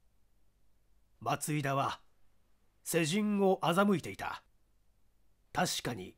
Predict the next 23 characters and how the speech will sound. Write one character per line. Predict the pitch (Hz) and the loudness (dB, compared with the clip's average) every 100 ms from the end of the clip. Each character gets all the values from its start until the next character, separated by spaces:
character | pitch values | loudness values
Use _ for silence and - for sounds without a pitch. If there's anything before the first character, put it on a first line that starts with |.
| - | -4
生 | - | -4
き | - | -2
て | 139 | -6
い | 95 | -8
る。 | - - _ _ _ _ _ _ _ _ _ _ _ _ _ _ _ _ | -14 -20 _ _ _ _ _ _ _ _ _ _ _ _ _ _ _ _
だ | 143 143 | -6 -4
が | 123 | -4
そ | - | -2
れ | 156 | -2
に | 156 | 0
は、 | 147 - - - _ _ _ _ | 0 -2 -4 -10 _ _ _ _
無 | 147 220 | 0 2
理 | 220 180 | 4 4
な | 180 | 6
ら | 226 | 6
ぬ | 190 170 | 4 0
事 | 151 | 0
情 | 156 202 | 0 2
も | 190 180 | 4 6
あ | 175 | 6
る | 151 | 4
の | |
だ。」 | 110 - - | -4 -8 -10